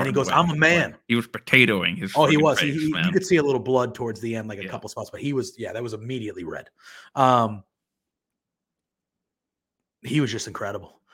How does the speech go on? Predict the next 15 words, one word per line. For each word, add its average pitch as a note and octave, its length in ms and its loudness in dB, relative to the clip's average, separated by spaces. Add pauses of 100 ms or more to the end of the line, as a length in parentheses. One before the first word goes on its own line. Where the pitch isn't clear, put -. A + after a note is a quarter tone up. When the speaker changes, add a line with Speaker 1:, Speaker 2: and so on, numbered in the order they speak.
(140)
Speaker 2:
And D3 140 0
the C#3 80 6
whole D#3+ 200 4
time D3+ 400 -4
M C#3+ 180 -4
J C#3 240 -2
F's C3+ 180 -4
up C3+ 200 -8
there C3+ 180 0
in B2 80 -6
the A2 80 -10
crowd, D3 640 -2 (160)
and B2 120 -10
you C3+ 100 -2
wanna, C#3 240 -2